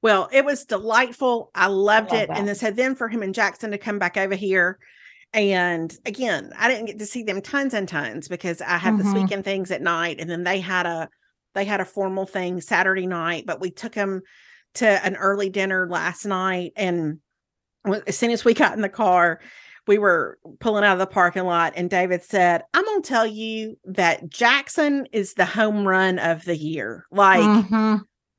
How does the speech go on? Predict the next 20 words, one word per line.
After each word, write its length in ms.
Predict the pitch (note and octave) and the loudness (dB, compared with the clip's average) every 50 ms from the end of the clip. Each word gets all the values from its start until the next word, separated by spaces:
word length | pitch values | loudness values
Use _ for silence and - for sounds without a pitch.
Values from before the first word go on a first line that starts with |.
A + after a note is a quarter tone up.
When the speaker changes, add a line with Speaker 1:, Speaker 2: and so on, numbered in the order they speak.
| _ _ | _ _
Speaker 1:
you 140 | A3 A3 A3+ | -4 -2 2
know, 320 | A3+ A3+ A3 A3+ A3+ A#3 A3 | 4 6 6 6 6 2 0
just 460 | G#3 - C4 C#4+ D4+ C4+ C4 - - G3 | -4 -2 -2 -2 -2 -2 -6 -10 -4 -2
Speaker 2:
Yeah. 300 | F#3+ F#3 G3 G3 F#3+ F3+ | 0 2 4 4 4 4
Speaker 1:
golly, 1040 | F3 D#4 D#4 D4+ C#4 C4 A#3 G#3 G3 F3+ F#3 G#3 G#3 G3+ F#3+ F#3 F3 D#3+ C#3 B2 - _ - | 4 6 6 6 6 6 4 2 2 -2 0 0 0 2 2 0 -2 -4 -8 -10 -12 _ -4
that, 260 | G3 A3+ A3 F#3 - - _ | 0 0 0 0 -2 -8 _
that 340 | A3 G3 A#3+ A#3+ B3 B3 B3+ | -6 0 2 4 4 4 2
whole, 460 | - - A#3 G#3+ G3+ F#3 F3 D#3 D#3 - E3+ - | 2 2 2 4 4 0 -2 -6 -10 -18 -6 0
that 240 | B3+ C4+ C#4+ B3 | 2 4 4 2
whole 240 | A3+ G#3+ F#3 D#3 D#3 | 2 0 0 -2 -2
thing, 400 | - _ D3+ C3+ A#2+ F2+ B2+ D3 D#3+ | -2 _ -6 -6 -6 -8 -10 -2 2
that 200 | A3+ A#3 A3+ A3 | 4 4 4 4
dynamic, 760 | A#3+ A3+ G#3 G3+ G3+ F#3+ G3 F#3+ G3 G3 F3+ - - - D#3 _ | 0 0 0 0 0 -2 -2 -2 -2 -2 -4 -6 -12 -20 -20 _
their, 480 | - G3+ A#3+ B3 C4+ D4 D4 C4 - - _ | -8 -2 0 2 2 2 2 -2 -4 -8 _
their 380 | - G3+ G#3 C4+ D4+ E4+ F#4 E4+ | -14 0 2 2 4 4 2 0
friendship 680 | - - A#3+ G3+ F#3 F#3 - - - D#3+ D3 C3+ - - _ | 0 -2 -2 -2 0 -2 -4 -4 -4 -4 -4 -4 -6 -8 _
is 480 | - F3+ F3 E3 D#3 - - - - - _ _ _ _ _ B2+ _ _ _ _ | -6 -4 -4 -4 -6 -8 -12 -12 -14 -18 _ _ _ _ _ -20 _ _ _ _
something 380 | - - C4 A3+ E3+ D3 G#3 G#3 | -8 -2 -2 -2 0 0 -2 0
else. 400 | G3 F3 C#3+ - - - - - - - - - - - - _ | 0 0 -2 -4 -8 -16 -20 -20 -20 -20 -20 -20 -20 -20 -20 _
But, 380 | - B3+ A#3+ A3 G3+ F3+ - | 2 4 6 6 6 4 0